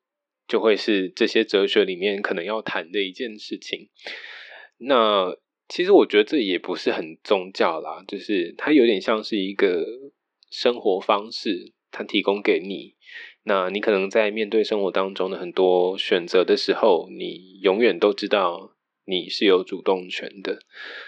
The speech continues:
好，那书店就是要重新回来了，所以你有什么书，欢迎就是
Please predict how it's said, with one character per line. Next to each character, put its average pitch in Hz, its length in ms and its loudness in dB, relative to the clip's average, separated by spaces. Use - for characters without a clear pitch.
好， - 460 -4
那 95 340 0
书 - 240 2
店 131 380 2
就 123 120 -4
是 117 180 -2
要 87 580 0
重 98 200 -2
新 110 140 2
回 95 180 4
来 87 200 0
了， 90 200 -6
所 98 140 0
以 90 120 -2
你 90 100 -6
有 110 100 6
什 110 120 -2
么 101 100 4
书， 117 340 4
欢 95 240 0
迎 92 240 -10
就 98 140 -12
是 92 560 -6